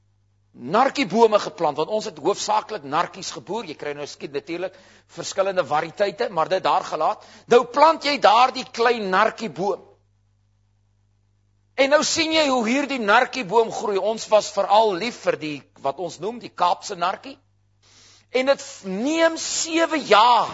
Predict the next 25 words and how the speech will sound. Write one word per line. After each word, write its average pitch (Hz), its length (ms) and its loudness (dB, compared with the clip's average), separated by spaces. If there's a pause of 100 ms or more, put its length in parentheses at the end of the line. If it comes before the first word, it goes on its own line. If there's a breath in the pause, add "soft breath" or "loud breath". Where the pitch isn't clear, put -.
(320)
voordat 285 540 4
daardie 262 480 4
boom 185 400 0 (360 soft breath)
sy 262 280 4
eerste 269 360 4
vrugte 247 480 -2
dra. 180 180 2 (180)
Glo 226 200 -2
dit 226 120 -2
as 196 200 0
u 185 120 -14
wil. 147 180 -4 (2000)
En 277 140 0
vriende, 330 320 2
na 277 400 6
sewe 311 540 -2 (100)
jaar 208 480 2 (160)
kan 320 240 2
jy, 285 480 4 (460 soft breath)
kan 330 240 4 (140)
u 302 200 0 (800)
die 247 400 -4 (100)
teleurstelling 254 1400 4 (320)
in 247 160 -2 (160)
ons 247 380 2